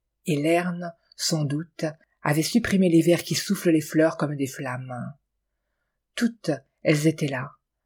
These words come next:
près de tous les fruits, mais pas une, mais pas un n'avait poussé sur sa plante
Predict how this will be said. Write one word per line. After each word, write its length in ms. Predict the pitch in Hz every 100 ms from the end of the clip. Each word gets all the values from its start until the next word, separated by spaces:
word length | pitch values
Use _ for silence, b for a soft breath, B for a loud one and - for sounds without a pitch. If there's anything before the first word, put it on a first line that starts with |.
| _
près 180 | - 190
de 100 | 165
tous 260 | 160 - 226
les 120 | 170
fruits, 440 | - - 147 135 _ _ _ _ _
mais 320 | 147 147 156 - _ _ _
pas 200 | 151 143
une, 560 | 131 143 202 175 147 131 131 _ b b b
mais 320 | 151 156 143 _ _
pas 400 | 147 156 143 160
un 220 | 214 180 _ _ _ -
n'avait 220 | 143 151
poussé 300 | 151 165 175
sur 140 | 160
sa 140 | - 147
plante 520 | - 139 139 147